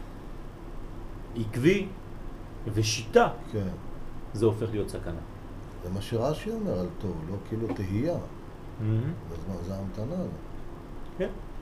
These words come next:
Speaker 1: פה אנחנו בבניין, בתהליך התהוות. אבל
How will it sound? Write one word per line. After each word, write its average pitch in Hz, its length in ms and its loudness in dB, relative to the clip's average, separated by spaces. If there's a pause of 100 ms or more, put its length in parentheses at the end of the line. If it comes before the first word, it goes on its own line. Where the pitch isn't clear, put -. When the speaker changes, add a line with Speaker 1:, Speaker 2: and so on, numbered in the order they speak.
(2500)
Speaker 1:
פה 160 100 12
אנחנו 131 220 8
בבניין, 110 480 8 (540)
בתהליך 110 500 8
התהוות. 107 440 6 (1700)
אבל 156 460 10